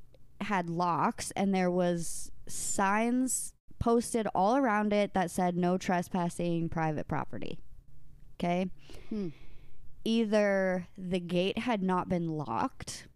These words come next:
Speaker 1: or Matthew figured out how to open it, because he drove this narrow a-, asphalt road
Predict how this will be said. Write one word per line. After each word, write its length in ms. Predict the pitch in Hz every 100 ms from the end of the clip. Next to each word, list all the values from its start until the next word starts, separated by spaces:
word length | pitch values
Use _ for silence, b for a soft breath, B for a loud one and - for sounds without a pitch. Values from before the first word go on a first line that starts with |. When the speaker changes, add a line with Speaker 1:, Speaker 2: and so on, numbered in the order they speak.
| - - _ _ _
Speaker 1:
or 340 | - 196 190 180
Matthew 460 | 180 170 175 196
figured 400 | 170 180 170 170
out 160 | 160 151
how 140 | 165
to 120 | 147 -
open 360 | 226 - 143
it, 240 | 139 170 - - - - - 190
because 1160 | 185 180 196 170 165 160 160 - - - - - - - - -
he 640 | - - 202 190 190 175 - -
drove 720 | 160 160 170 233 240 185 180 180 -
this 320 | 180 175 -
narrow 580 | 170 170 185 220 220 226 -
a-, 240 | 190 214 - -
asphalt 600 | 190 208 - 220 208 120
road 500 | 185 208 185 170 170